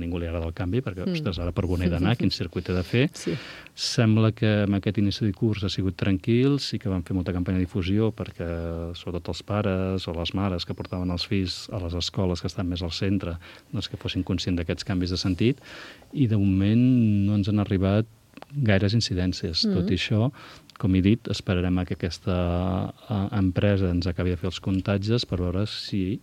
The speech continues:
Speaker 1: això ha sigut una mesura efectiva o no.
Speaker 2: Mm, molt bé. I pel que fa a, seguim parlant d'urbanisme, eh,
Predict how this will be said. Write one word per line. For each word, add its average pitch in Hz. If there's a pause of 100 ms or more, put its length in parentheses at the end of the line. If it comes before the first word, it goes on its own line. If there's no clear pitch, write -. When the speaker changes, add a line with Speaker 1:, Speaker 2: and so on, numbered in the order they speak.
(120)
Speaker 1:
això -
ha -
sigut 92
una 90
mesura 90
efectiva 87
o 85
no. 78 (100)
Speaker 2:
Mm, 220 (160)
molt 190
bé. 156 (460)
I 214
pel 190
que 196
fa 180
a, 156 (380)
seguim 160
parlant 165
d'urbanisme, 170
eh, 156